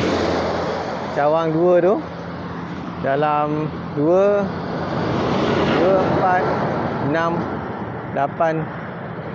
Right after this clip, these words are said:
lapan, sembilan. Sembilan tiang daripada,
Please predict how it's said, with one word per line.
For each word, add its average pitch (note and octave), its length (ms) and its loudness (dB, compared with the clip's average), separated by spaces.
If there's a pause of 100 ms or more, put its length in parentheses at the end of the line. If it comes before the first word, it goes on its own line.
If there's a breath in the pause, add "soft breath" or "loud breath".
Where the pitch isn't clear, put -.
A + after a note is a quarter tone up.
(1040)
lapan, D3+ 400 -2
sembilan. D#3 480 0
Sembilan D#3+ 400 -2
tiang E3+ 240 2
daripada, C#3 580 4